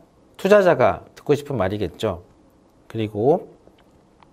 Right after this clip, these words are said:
아이템을 설명하는 것부터 시작하는 것이 아니라 우리가 해결하고자 하는,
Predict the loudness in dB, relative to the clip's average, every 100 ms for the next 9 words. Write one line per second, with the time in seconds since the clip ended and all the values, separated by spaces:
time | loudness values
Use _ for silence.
0 | _ -20 -20 -20 -16 -4 -2 2 4 4
1 | 2 2 4 4 2 0 0 0 0 -4
2 | 0 0 2 0 -2 -4 -6 -6 -8 -6
3 | -6 -8 -18 -20 -20 _ -6 -2 2 2
4 | 4 6 6 6 4 4 2 2 0 -2